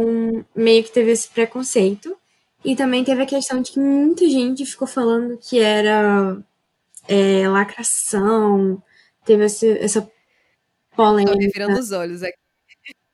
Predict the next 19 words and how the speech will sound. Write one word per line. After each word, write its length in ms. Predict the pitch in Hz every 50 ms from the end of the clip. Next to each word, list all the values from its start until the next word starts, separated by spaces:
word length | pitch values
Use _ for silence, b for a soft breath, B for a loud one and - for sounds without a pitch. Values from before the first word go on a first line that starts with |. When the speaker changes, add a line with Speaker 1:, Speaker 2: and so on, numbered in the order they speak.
| - - -
Speaker 1:
É. 540 | 440 440 440 302 311 277 214 185 - - - _ B B B B B B B B _ _
Pois 220 | 220 226 247 247
é, 200 | 262 233 220 214
e 40 | 214
o 40 | 208
pessoal 240 | 214 226 226 220 208
ficou 220 | 208 - 226 214 208
falando 280 | - 220 208 208 208
que 80 | 208 220
era 100 | 214 208
lacração, 880 | 202 202 202 - 202 190 - - - - 196 190 202 202 196 190 185 185
que 140 | 180 - -
tavam 260 | 220 202 202 202 202
exagerando. 1080 | 202 196 202 202 202 208 196 190 196 196 202 208 208 196 190 190 180 185 185 180 180 b b b b b b _ - 220 214 - -
Mas 260 | 233 233 233 247 226
eu 120 | 240 233 262
achei 300 | 294 294 - 294 285 247
de 80 | 262
forma 260 | - - 302 302 359